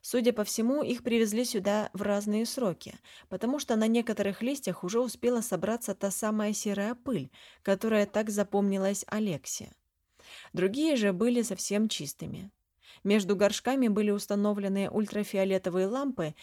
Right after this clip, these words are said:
и средства для автоматического полива. В соседней комнате, имевшей значительно меньшие размеры, выделялось в первую очередь большое металлическое кресло, прикрученное к полу.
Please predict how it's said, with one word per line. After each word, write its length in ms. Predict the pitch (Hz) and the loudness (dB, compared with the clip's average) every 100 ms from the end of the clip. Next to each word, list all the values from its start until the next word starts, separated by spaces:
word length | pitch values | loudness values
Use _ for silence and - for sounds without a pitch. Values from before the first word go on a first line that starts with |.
| - - | -14 0
и 140 | 185 | 0
средства 480 | 185 220 277 269 220 | 2 2 0 0 -2
для 260 | 196 190 190 | 0 2 0
автоматического 840 | - 190 190 214 208 208 - 196 | 0 -2 0 -4 -6 -6 -2 -2
полива. 520 | 196 220 202 147 - - _ _ _ _ _ _ _ _ - | 0 -2 -2 -6 -10 -16 _ _ _ _ _ _ _ _ -12
В 60 | - | -4
соседней 480 | 190 202 190 196 | -2 0 2 2
комнате, 580 | 190 285 262 185 - 175 | 4 4 4 2 2 -2
имевшей 460 | 185 202 190 180 185 | 2 2 2 0 -2
значительно 680 | 170 190 185 175 175 180 190 | 0 -2 -2 -2 0 0 2
меньшие 540 | 202 165 - 175 170 | 0 -2 -4 -4 -4
размеры, 600 | 175 175 226 269 151 123 - - - | -4 -2 -2 -2 -4 -8 -16 -18 -4
выделялось 600 | 175 185 214 294 254 - | 0 2 4 4 2 0
в 60 | |
первую 400 | - 247 214 208 - | 0 0 2 0 2
очередь 520 | 220 214 202 202 - _ - | 0 -2 -2 -4 -6 _ 0
большое 520 | 185 190 170 240 233 | 2 2 0 2 4
металлическое 720 | 190 180 180 185 202 208 208 | 2 2 0 -2 -4 -2 -2
кресло, 540 | 233 240 175 - 127 - - - | 0 -2 -2 -6 -12 -16 -20 -4
прикрученное 680 | 190 185 190 190 190 190 202 | -2 0 -2 -2 -2 -2 -4
к 140 | - | -8
полу. 400 | 190 170 143 | -6 -4 -6